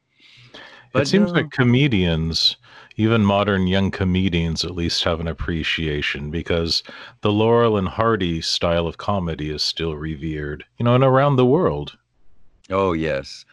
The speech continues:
Speaker 2: Well, there's nothing like 'em. They're at the pinnacle. And, uh, it was fascinating. Okay, um, so I knew Hal Roach for,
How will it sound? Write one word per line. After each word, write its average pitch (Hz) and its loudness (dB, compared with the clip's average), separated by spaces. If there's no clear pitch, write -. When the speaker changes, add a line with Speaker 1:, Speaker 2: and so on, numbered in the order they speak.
Speaker 2:
Well, 101 2
there's 80 -10
nothing 87 -12
like 71 -12
'em. 73 -12
They're 95 -8
at 92 -10
the - -14
pinnacle. 78 -10
And, 85 0
uh, 76 0
it 101 0
was 87 -4
fascinating. 95 -4
Okay, 107 -2
um, 90 -2
so - 0
I 113 0
knew 180 2
Hal 151 0
Roach 107 0
for, 85 -6